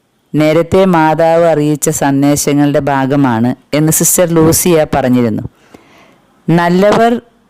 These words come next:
രക്തസാക്ഷികളാകും. പരിശുദ്ധ പിതാവ് വളരെയധികം സഹിക്കേണ്ടി വരും.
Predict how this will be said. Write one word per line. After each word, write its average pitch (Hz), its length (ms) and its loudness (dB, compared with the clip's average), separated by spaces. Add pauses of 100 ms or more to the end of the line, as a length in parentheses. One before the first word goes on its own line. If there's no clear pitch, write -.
(100)
രക്തസാക്ഷികളാകും. 151 1300 -2 (460)
പരിശുദ്ധ 147 400 0
പിതാവ് 165 600 0 (280)
വളരെയധികം 147 880 0
സഹിക്കേണ്ടി 139 680 -2
വരും. 120 220 -2